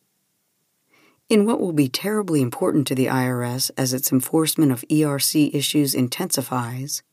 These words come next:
the A R P Act granted the I R S more time to audit taxpayers who might be misbehaving. In particular, the A R P Act created an exception in the general three-year rule on assessments.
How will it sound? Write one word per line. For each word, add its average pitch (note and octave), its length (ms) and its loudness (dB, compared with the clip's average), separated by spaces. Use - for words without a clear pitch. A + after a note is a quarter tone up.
the E3+ 200 4
A G3 120 4
R F#3+ 180 -2
P E3 220 -2
Act C#3+ 320 -4
granted D3+ 420 2
the D3+ 120 2
I D#3 180 0
R D3+ 200 0
S D3+ 280 -2
more E3 200 4
time E3+ 360 -2
to - 140 -2
audit C#3+ 280 0
taxpayers C3 720 -2
who D#3 100 2
might D#3 260 4
be B2+ 100 -2
misbehaving. B2 920 -2
In F#3+ 120 2
particular, C3+ 720 -2
the F3 240 0
A F#3 80 0
R F#3+ 120 -4
P E3 220 -2
Act C#3+ 320 -4
created E3+ 500 0
an C#3 140 4
exception C3 600 0
in B2 100 0
the B2+ 60 0
general C#3+ 420 2
three-year B2+ 440 2
rule B2 440 0
on C3 100 0
assessments. - 840 -2